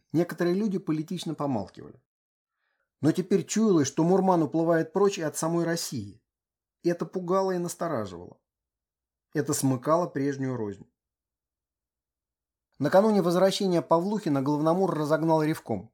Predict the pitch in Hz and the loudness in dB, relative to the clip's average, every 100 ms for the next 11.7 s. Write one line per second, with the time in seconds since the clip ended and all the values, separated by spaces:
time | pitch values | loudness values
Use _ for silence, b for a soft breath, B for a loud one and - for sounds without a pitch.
0 | _ 131 143 156 - 151 147 175 170 135 | _ -2 4 4 4 -2 2 2 2 0
1 | 135 151 - 131 123 127 113 98 - _ | 2 0 0 -4 -2 -2 -4 -10 -14 _
2 | _ _ _ _ _ _ _ _ _ 139 | _ _ _ _ _ _ _ _ _ 0
3 | 170 202 247 170 139 131 135 127 143 - | 0 2 -2 2 2 2 -6 -8 -12 -4
4 | 143 202 180 135 170 170 175 165 160 101 | 0 0 -2 -4 -8 -8 -8 -8 -8 -8
5 | 90 - _ _ _ _ _ 127 135 143 | -12 -18 _ _ _ _ _ 4 6 4
6 | - 214 208 196 196 - 202 202 160 165 | 4 4 4 4 2 0 -2 0 2 4
7 | 170 - 160 156 143 117 78 - _ _ | 4 2 -4 -2 -4 -6 -12 -14 _ _
8 | _ _ _ 196 196 123 139 - _ _ | _ _ _ -2 0 -2 -2 -6 _ _
9 | - 170 202 202 147 107 113 - 127 - | -8 -6 2 6 6 4 -2 -4 -14 -18
10 | _ _ 202 202 175 175 175 147 110 101 | _ _ -10 -2 0 0 0 -2 -2 -8
11 | 101 98 104 - 98 120 | -10 -12 -16 -12 -12 -12